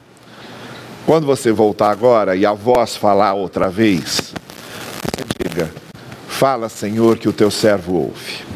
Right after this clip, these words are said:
Eli deu essa dica para ele. Eli orientou, porque era uma pessoa mais experiente na fé.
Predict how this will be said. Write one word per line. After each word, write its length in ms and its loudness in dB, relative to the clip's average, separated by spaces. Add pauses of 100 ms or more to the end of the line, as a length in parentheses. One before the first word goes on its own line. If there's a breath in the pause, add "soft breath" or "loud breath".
(920 loud breath)
Eli 520 4
deu 400 2
essa 260 0
dica 340 0
para 220 0
ele. 200 -8 (1000 loud breath)
Eli 400 6
orientou, 600 2 (1300 loud breath)
porque 220 0
era 100 2
uma 120 -6
pessoa 380 0
mais 220 0
experiente 680 2
na 140 0
fé. 320 -10